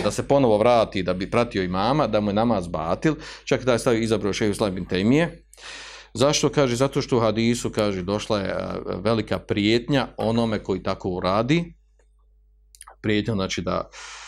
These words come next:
da Allah dželle takvu osobu, da mu pretvori glavu i njegovo tijelo u izgled magarca.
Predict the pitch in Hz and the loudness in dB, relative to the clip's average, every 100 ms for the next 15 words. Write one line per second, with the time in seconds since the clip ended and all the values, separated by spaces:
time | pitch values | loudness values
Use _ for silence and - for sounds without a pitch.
0 | - - 101 98 101 110 101 117 113 95 | -18 -4 2 2 2 2 0 0 -2 0
1 | 110 113 113 123 101 101 101 101 95 113 | -2 2 0 0 -2 -2 -4 -2 -2 -2
2 | - 104 101 117 113 101 107 113 92 117 | 0 -2 2 2 2 0 0 0 0 0
3 | 113 101 110 98 85 90 110 131 - | 0 0 0 -2 -2 -2 0 0 0